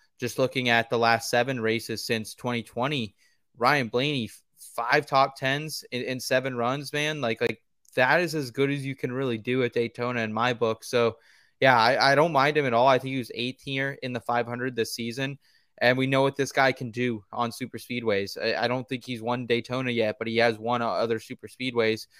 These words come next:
pretty consistently. So he'll be there in the end if he can dodge the big one. So, um, you're talking me into it, honestly. I, I'm thinking of other ways to maybe get invested as well and potentially some matchups.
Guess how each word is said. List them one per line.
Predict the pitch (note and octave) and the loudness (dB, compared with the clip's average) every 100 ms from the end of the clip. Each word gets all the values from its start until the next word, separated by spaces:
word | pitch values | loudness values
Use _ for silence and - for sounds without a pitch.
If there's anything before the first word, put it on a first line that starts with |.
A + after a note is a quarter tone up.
| - - | -20 -10
pretty | E3 E3 | -8 -6
consistently. | D3 - C#3+ - G#2 G#2+ | -8 -4 -4 -4 -8 -8
So | G#2 A#2+ A2+ - _ _ _ _ _ - | -4 2 2 0 _ _ _ _ _ -2
he'll | D3+ D#3 | 4 4
be | B2+ E3+ | 4 0
there | F3 E3 D#3+ | 6 8 8
in | D3 | 6
the | B2 B2+ | 0 2
end | C3 B2 | 2 0
if | - | -4
he | B2+ | -4
can | B2 A#2 | -2 4
dodge | B2 B2 A2+ | 4 4 0
the | G#2+ | 0
big | A#2 A2+ | 2 2
one. | A2 G#2 G#2 | 0 -2 -4
So, | - A#2 A2 G2+ _ _ | -4 0 0 -2 _ _
um, | A2 A2+ A2 A2+ | 0 0 0 -2
you're | B2+ | -4
talking | C#3 D#3+ D#3+ D3+ | 4 4 4 -4
me | C3 | -2
into | C3 C3+ A2 | -2 0 2
it, | |
honestly. | A2+ A#2+ - G#2+ | 2 0 -2 -2
I, | G#2+ G#2+ A#2 A2+ | -2 0 0 0
I'm | G#2+ | -4
thinking | C3+ B2+ | -4 -2
of | A2+ | 0
other | A#2 A#2+ A2+ | 2 2 2
ways | A2+ A#2 A2 - | 2 2 -2 -10
to | A2+ | -6
maybe | A2+ A2+ | -4 -4
get | A2+ A#2 | -4 -6
invested | A2+ A2+ - A2 | -2 -4 -4 -8
as | G2+ A2+ | -8 -2
well | A2 A2 | 0 0
and | G#2+ - _ - | -2 -10 _ -14
potentially | - C3 B2+ A2+ | -6 -6 -6 -8
some | A#2 A2 | -6 0
matchups. | A#2 A#2+ A#2 G#2+ - | 0 0 -2 -2 -6